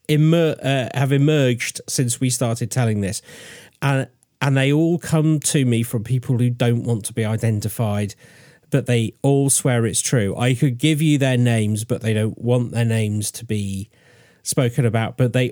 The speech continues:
all relate to a specific topic that we have covered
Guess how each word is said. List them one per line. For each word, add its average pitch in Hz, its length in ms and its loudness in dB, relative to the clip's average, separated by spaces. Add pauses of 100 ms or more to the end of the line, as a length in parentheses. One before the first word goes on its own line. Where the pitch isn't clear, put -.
all 165 320 2
relate 139 480 0
to - 200 -4
a 117 40 0
specific - 680 -2
topic - 520 -4
that - 220 -4
we 120 160 0
have 120 240 -4
covered 110 540 -4